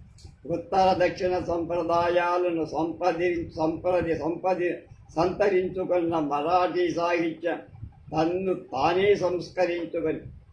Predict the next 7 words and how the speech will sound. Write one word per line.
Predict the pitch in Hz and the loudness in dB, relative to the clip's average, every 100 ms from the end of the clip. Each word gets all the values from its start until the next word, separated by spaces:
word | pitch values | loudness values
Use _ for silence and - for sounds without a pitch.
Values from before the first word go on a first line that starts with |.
| - | -4
సమాజ | 151 160 180 180 185 180 170 | 0 2 4 4 6 4 4
ఉద్ధరణకు | 160 147 147 - - - 180 190 175 165 151 151 | 0 0 -6 -8 -14 -4 0 2 2 -2 -4 -8
చేయూతని. | - 147 147 147 135 - - - - - - - - | -6 -4 -2 -4 -6 -12 -16 -16 -16 -16 -18 -18 -4
పద్దెనిమిది | 160 165 160 185 185 185 180 | -4 -4 0 2 2 2 2
పద్దెనిమిది | 175 160 160 156 180 175 175 170 | 2 -2 -4 0 0 0 0 -2
పీష్వా | - 175 170 - 180 175 160 | -2 -4 -4 -4 -2 0 0
సామ్రాజ్యం | 160 170 170 170 175 170 - 165 170 | -2 -2 -2 -2 0 -2 -2 -2 -2